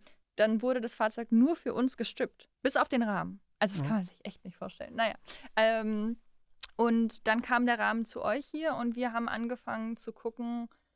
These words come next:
Speaker 1: was los ist. Also wir haben, ähm, die, zum einen wurde der auch geröntgt, weil
Speaker 2: Mhm.
Speaker 1: es sofort darum ging, geschü-, gekürztes Chassis,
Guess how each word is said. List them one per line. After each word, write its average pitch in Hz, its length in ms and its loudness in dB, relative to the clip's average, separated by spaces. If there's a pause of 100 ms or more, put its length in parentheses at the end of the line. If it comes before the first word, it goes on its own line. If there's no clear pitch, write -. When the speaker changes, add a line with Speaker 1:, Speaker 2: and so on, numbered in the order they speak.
(120)
Speaker 1:
was 208 220 -2
los 190 300 -6
ist. 180 180 -6
Also 196 300 -6
wir 208 160 -4
haben, 208 480 -4
ähm, 196 560 -8 (800)
die, 202 580 -8 (600)
zum 214 200 -6
einen 214 560 -2
wurde 202 320 -4
der 196 180 -2
auch 185 140 -8
geröntgt, 202 520 -4 (120)
weil 190 400 -4
Speaker 2:
Mhm. 113 160 -4
Speaker 1:
es 123 160 -2
sofort 220 440 -6
darum 208 260 -6
ging, 226 360 -4 (160)
geschü-, - 280 -14
gekürztes - 460 -8
Chassis, 220 420 -8